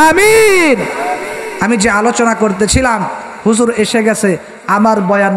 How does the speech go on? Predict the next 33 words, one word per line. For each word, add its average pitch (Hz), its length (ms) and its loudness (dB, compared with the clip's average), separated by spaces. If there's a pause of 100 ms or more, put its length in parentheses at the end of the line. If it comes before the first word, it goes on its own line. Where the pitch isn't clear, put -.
লম্বা 196 280 0
করা 190 240 -2 (340)
একদম 208 480 -2 (300)
বেয়াদবি 185 340 2
হবে। 160 240 0 (320)
হুজুর 202 200 0
আমার 214 240 2
মুরব্বি, 202 420 0 (380)
আমার 208 200 0
মুরব্বি, 190 460 -6 (400)
কি 208 100 -4
বলেন, 247 260 0 (260)
আমার 214 200 2
উস্তাদের 226 480 0
মতো 214 200 -2
বয়স, 202 300 2 (280)
আমাকে 220 280 0
অত্যন্ত 220 440 0 (140)
ভালোবাসেন। 202 560 0 (340)
আর 208 120 -2
একটা 254 280 -2
মাহফিলে 226 400 -2
হুজুরের 214 400 2
সাথে 202 180 2
দেখা 190 260 0
হয়েছিল, 214 320 -2 (380)
আজকে 190 260 -4 (120)
আলহামদুলিল্লাহ 208 500 2
দেখা 196 180 -2
হয়েছে। 202 280 0 (300)
আমি 190 260 -2
নিজেকে 202 280 0
খুব 202 180 0